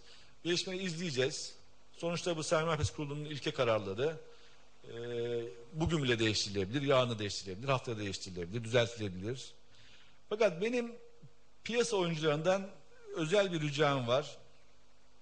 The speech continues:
Niyetimizi umarım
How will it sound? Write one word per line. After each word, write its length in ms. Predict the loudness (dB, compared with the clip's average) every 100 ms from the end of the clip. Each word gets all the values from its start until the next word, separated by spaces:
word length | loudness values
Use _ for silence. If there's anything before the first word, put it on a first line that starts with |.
| -16 -16 -16 -16 -16 -16 -16 -16 -16 -16 -16 -16 -12 -2
Niyetimizi 600 | 2 2 0 -4 0 2 0 -6 -16 -10 0
umarım 400 | 4 4 4